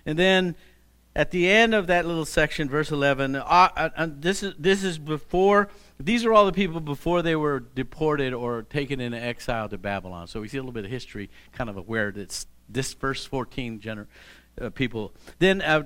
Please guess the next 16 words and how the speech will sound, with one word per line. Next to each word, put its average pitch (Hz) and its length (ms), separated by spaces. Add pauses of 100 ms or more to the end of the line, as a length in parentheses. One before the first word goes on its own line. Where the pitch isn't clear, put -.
verse 151 320
twelve, 175 300
after 220 440
the 180 140
deportation. 123 840
So 151 220
they 160 140
come 185 180
back. 214 380 (1800)
They 113 100
come 131 140
back 120 240
to 123 100
the 104 160
promised 104 400
land. 95 260